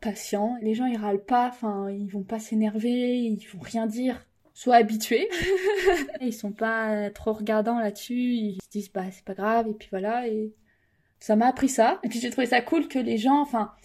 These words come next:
les gens, ils vont pas râler, on n'entend pas des, des klaxons à tire-larigot. Enfin, en France, euh, quelqu'un qui passe pas au vert, dès que c'est vert, euh, une file de voitures qui, <laughs> comment ça, t'avances pas ? <laughs> Après, faut faire attention en étant piéton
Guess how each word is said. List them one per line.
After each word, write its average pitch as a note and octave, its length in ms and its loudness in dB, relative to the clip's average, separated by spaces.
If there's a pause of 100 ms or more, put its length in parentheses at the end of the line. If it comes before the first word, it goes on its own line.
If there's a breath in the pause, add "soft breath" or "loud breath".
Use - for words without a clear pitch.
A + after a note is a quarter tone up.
(160 soft breath)
les G#3+ 100 4
gens, B3+ 140 4
ils C4 100 6
vont F#3+ 120 -8
pas G3+ 160 -4
râler, A#3+ 600 0
on A3 80 -4
n'entend F#3+ 280 -8
pas A3 200 -2
des, F#3+ 320 -2
des F3 140 -14
klaxons G#3+ 640 -2
à - 400 -12
tire-larigot. G3+ 640 -6
Enfin, A3 180 -2
en F3+ 100 -2
France, B3 360 -4
euh, G#3+ 160 -6 (180)
quelqu'un A#3+ 300 2
qui A#3 160 -4
passe - 200 2
pas A3 160 6
au G#3+ 120 10
vert, C4 420 8
dès G#3+ 80 0
que G#3+ 60 -14
c'est - 220 0
vert, B3+ 320 6
euh, G3+ 200 4
une G3 140 -2
file A3 240 0
de G#3 80 6
voitures C4 480 8
qui, G#3 260 0 (460)
<laughs> C#4+ 440 -6
comment D#4+ 240 0
ça, D#4+ 180 -2
t'avances C4 340 0
pas ? C#4+ 260 4
<laughs> C#4+ 60 2 (1500 loud breath)
Après, C#4+ 500 -2
faut C4+ 80 0
faire C#4 180 0
attention B3+ 440 -4
en A#3+ 60 -4
étant A3 260 -6
piéton G#3+ 440 -10